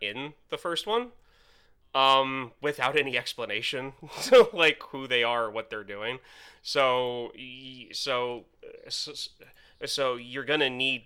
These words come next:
that to understand what they're doing in the short stories. Um, but it, it is, like, if, if you wanna show someone what Wes Anderson is,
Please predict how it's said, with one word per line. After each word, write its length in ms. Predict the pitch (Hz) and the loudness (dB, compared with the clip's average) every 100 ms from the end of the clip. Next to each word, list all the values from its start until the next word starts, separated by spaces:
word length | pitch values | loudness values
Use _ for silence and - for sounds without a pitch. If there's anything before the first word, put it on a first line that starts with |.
| 107 | -2
that 340 | 117 113 - | 2 2 0
to 120 | - 113 | -6 -6
understand 640 | 117 110 - 110 107 98 | -6 -8 -8 -6 -6 -8
what 320 | 98 104 101 _ - | -8 -8 -10 _ -8
they're 160 | 110 | -8
doing 380 | 101 110 110 107 | -6 -6 -4 -6
in 100 | 92 | -8
the 80 | 90 | -12
short 280 | - 87 - | -12 -12 -12
stories. 460 | 92 82 60 - - - - - - | -12 -14 -12 -12 -14 -20 -20 -20 -4
Um, 640 | 110 113 113 110 110 104 - - _ - | 0 2 2 0 -2 -8 -14 -20 _ -4
but 380 | 117 117 113 - - | -2 0 -2 -4 -2
it, 180 | 139 139 | -2 -2
it 140 | 139 | -2
is, 440 | 135 131 123 110 120 | -2 -2 -4 -6 -2
like, 460 | 113 107 - - _ _ _ _ _ - | -2 -2 -6 -18 _ _ _ _ _ -6
if, 340 | 131 - 131 _ _ _ - - | -6 -6 -18 _ _ _ -20 -12
if 160 | - 143 | -8 -6
you 100 | 135 | 0
wanna 260 | 151 151 | 2 2
show 280 | 139 131 135 | 0 -2 -2
someone 540 | 131 156 151 151 160 165 _ _ _ _ _ _ - | -2 -2 0 -2 -2 -8 _ _ _ _ _ _ -20
what 500 | 117 113 127 135 120 | -14 -2 0 0 -2
Wes 260 | 127 - | -4 -2
Anderson 680 | 117 120 135 - 139 120 120 | -2 -4 -4 -6 -6 -8 -8
is, 560 | 113 104 120 139 - | -6 -6 -6 -4 -6